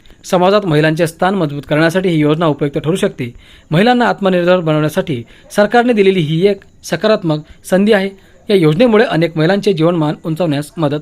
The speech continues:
होऊ शकते. ही योजना भारत सरकारची एक सामाजिक मदत आहे, ज्या अंतर्गत महिलांना एकदाच अकरा हजाराची आर्थिक मदत मिळाली जाते.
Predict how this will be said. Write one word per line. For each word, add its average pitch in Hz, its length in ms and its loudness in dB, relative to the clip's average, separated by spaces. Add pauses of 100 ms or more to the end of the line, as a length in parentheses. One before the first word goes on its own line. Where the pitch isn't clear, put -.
(160)
होऊ 131 160 -8
शकते. - 480 -16 (1300)
ही 233 100 2
योजना 240 260 4
भारत 180 200 2
सरकारची 190 440 2
एक 214 80 0
सामाजिक 165 460 0
मदत 165 240 2
आहे, 185 200 -2
ज्या 160 140 0
अंतर्गत 175 380 0
महिलांना 156 380 0
एकदाच 147 440 0 (300)
अकरा 180 260 0
हजाराची 202 420 2
आर्थिक 160 360 -2
मदत 147 260 -2
मिळाली 139 240 -2
जाते. 139 300 -6